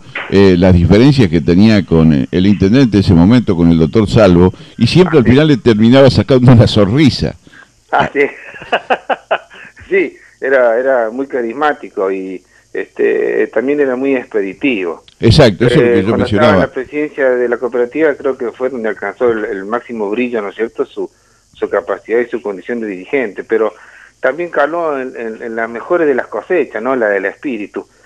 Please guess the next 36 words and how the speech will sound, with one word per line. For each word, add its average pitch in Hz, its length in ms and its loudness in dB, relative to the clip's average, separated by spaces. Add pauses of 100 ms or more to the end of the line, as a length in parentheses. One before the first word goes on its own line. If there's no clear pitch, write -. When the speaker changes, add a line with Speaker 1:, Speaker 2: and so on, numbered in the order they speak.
(300)
Speaker 2:
Te 113 100 -2
digo 151 260 0
esto 156 240 -6
porque 113 540 -6
fue, 127 640 -2
eh, 107 40 -6
director 113 400 -2
del 127 140 -4
hogar 123 200 -2
de 131 80 -6
ancianos 127 460 -6
provincial, 110 520 -6
Salas 117 240 -10
Cobo, 117 380 -2 (800)
y 110 100 -10
bueno, 135 480 -4
compartíamos 127 760 -6
anoche, 127 600 -4 (180)
cuando 104 280 -8
acompañamos 120 640 -6
su, - 100 -20 (160)
sus 98 160 -12
restos 135 400 -4 (560)
en 117 100 -8
el 113 100 0
velatorio, 123 680 -2 (100)
con 117 200 -8
un 139 120 -6 (240)
señora 143 320 -4
que 113 140 -12
me 110 120 -12
decía, 123 280 -10
"Víctor", 143 460 -6 (680)
dice, 117 260 -10
"los 113 140 -2
abuelos, 147 540 -2